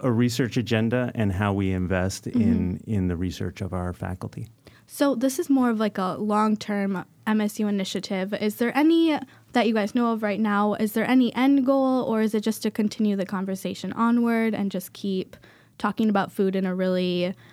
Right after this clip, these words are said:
Speaker 2: important way that stretches across all different, um, practices?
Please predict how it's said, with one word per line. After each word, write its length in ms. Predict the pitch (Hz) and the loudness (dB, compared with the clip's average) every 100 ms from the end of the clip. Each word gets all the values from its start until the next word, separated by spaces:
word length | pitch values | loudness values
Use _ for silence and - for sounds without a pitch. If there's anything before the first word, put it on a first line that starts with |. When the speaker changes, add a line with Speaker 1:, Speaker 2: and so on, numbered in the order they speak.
| - - | -20 -2
Speaker 2:
important 520 | 208 190 196 165 180 | -2 0 -2 0 0
way 160 | 180 175 | 0 -2
that 180 | 165 - | -4 -8
stretches 320 | - - 190 | -10 -8 -10
across 360 | - 175 190 | -6 -6 -6
all 100 | - | -8
different, 680 | 196 196 - - - - - - - _ _ _ - | -10 -10 -8 -8 -10 -14 -18 -20 -20 _ _ _ -8
um, 380 | 196 - - 214 _ _ _ - | -6 -4 -6 -8 _ _ _ -10
practices? 680 | 190 - 202 - 220 - | -10 -10 -12 -12 -12 -16